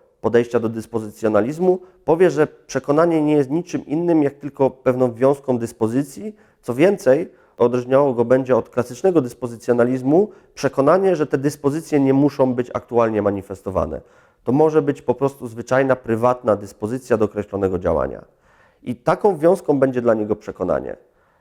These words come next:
Jest to podejście antyrealistyczne, ponieważ nie zakłada fizycznej realizowalności w jednym miejscu przekonania, natomiast jest to podejście znajdujące się,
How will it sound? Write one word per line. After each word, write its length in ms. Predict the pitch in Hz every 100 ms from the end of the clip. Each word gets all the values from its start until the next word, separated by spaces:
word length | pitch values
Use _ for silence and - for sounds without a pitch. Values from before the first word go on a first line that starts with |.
| _ _
Jest 280 | 113 135 -
to 160 | 143 131
podejście 680 | _ 120 135 131 - -
antyrealistyczne, 800 | 104 110 123 131 139 - 151 160
ponieważ 420 | 156 131 120 117 -
nie 180 | 113 131
zakłada 600 | 135 131 147 135 113 95 - _
fizycznej 520 | _ 110 127 - 113
realizowalności 960 | 107 107 104 110 113 110 117 113 107 98 _ _
w 100 | 98
jednym 440 | 113 127 113 107 104
miejscu 320 | 101 - 101
przekonania, 640 | - - 95 104 160 220 - _ _ _ _
natomiast 440 | 123 180 175 170 139
jest 200 | 147 -
to 80 |
podejście 580 | 143 139 160 160 - 147 -
znajdujące 640 | 123 135 135 143 143 139
się, 280 | 143 139